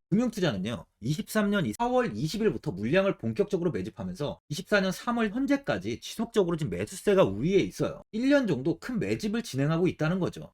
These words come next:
아직까지 매도를 크게 이어가고 있지 않습니다. 그만큼 주가 역시 하락할 가능성 또한 적다는 거죠. 현재 외국인의 보유 비중 또한 삼점칠사 프로인데요. 외국인은 오월에 비중을 칠 프로 이하까지 좀 하락했었어요. 하지만 조금씩 이후 매수를 이어가며 현재는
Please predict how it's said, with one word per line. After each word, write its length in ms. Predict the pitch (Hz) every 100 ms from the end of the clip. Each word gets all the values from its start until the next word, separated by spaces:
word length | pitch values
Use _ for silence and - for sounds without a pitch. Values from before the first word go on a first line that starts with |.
| -
아직까지 440 | 135 208 226 220
매도를 560 | 143 95 180 165 110 - -
크게 200 | - 214
이어가고 520 | 95 127 165 151 165
있지 180 | - -
않습니다. 640 | - - 196 - 69 -
그만큼 400 | - 131 - 190 - _ _ _
주가 180 | - 214
역시 220 | 156 -
하락할 320 | 226 247 269
가능성 340 | - 117 127 139
또한 200 | 113 127
적다는 460 | - 185 220 226
거죠. 300 | 180 98 85 _ -
현재 140 | 208
외국인의 440 | 160 113 180 190 175
보유 200 | 113 104
비중 180 | 95 92
또한 300 | 92 127 80 _
삼점칠사 880 | 226 240 - 107 - - 220 214 226
프로인데요. 520 | - 226 - 90 - _ _ _ -
외국인은 360 | 156 190 175 156
오월에 400 | 107 185 214 208
비중을 340 | - 101 139 156
칠 300 | - 254 240
프로 260 | - 226
이하까지 580 | 107 98 170 190 175 165
좀 100 | 160
하락했었어요. 920 | 156 202 202 - - 220 - - - -
하지만 400 | 135 135 139 156 - 143
조금씩 360 | 190 180 175
이후 160 | 107 151
매수를 400 | 104 107 170 160
이어가며 460 | 98 131 - 92 123
현재는 500 | 202 175 101 113